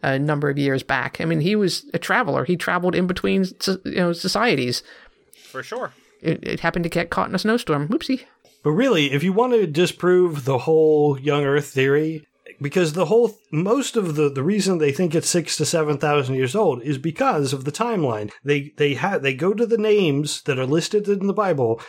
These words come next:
Speaker 3: from, well, it depends, either Adam or Abraham down to Jesus, and they go, "Okay, that's how many people have lived, so that's how long the Earth has been around." The problem with that,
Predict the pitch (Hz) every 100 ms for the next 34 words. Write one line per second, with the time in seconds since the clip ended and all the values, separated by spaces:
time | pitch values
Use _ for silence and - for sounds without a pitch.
0 | - _ 143 131 127 120 - _ _ 131
1 | 127 127 135 151 185 123 113 147 151 143
2 | 143 180 202 185 156 151 165 135 117 117
3 | 120 123 135 151 156 214 143 120 120 147
4 | 139 139 139 139 165 202 196 143 117 -
5 | - _ 127 160 - 190 196 196 190 190
6 | 190 185 175 160 - - - - 156 127
7 | 131 170 190 156 127 123 117 123 - 151
8 | 139 131 123 127 143 156 151 - 160 156
9 | 143 139 131 131 127 120 127 120 127 123
10 | 120 98 - - - 180 180 - 226 277
11 | 294 285 240 240 175 196 254 240 -